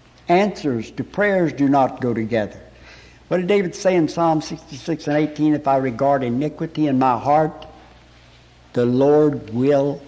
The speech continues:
not hear." He'll not hear our prayers. The fourth reason we're gonna give is if, if to overcome malice,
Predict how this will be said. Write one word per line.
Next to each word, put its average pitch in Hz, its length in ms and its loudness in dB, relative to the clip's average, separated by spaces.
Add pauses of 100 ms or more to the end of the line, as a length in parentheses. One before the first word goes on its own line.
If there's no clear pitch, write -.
not 127 580 -2
hear." 147 380 -2 (1800)
He'll 117 160 0
not 156 360 6
hear 143 440 6 (1200)
our 117 100 -6
prayers. 104 520 -4 (1700)
The 117 120 -2
fourth 208 380 2
reason 160 340 2
we're 139 60 2
gonna 139 240 2
give 139 260 4
is 147 300 4
if, - 200 -2 (1600)
if 143 140 0
to 175 80 4
overcome 185 500 2
malice, 127 460 2